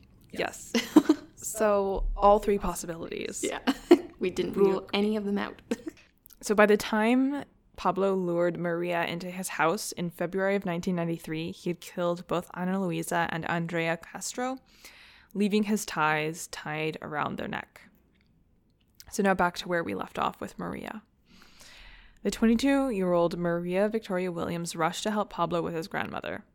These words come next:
Speaker 1: But as soon as she entered the, his house, after he was like, "Call nine one one, call nine one one," or whatever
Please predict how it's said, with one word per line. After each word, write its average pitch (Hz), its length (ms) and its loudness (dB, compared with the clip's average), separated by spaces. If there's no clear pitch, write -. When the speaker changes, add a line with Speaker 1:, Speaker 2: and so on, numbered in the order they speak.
Speaker 1:
But 190 120 -2
as 190 100 0
soon 202 180 2
as 226 80 4
she - 160 -4
entered 190 300 -2
the, 226 240 -2
his 220 220 -2
house, 160 480 0
after 175 280 0
he 175 180 -4
was 170 160 -4
like, 156 160 2
"Call 233 240 4
nine 233 160 6
one 226 180 6
one, 226 240 4
call 214 200 -2
nine 214 180 4
one 214 160 4
one," 202 240 2
or 156 320 0
whatever 156 560 0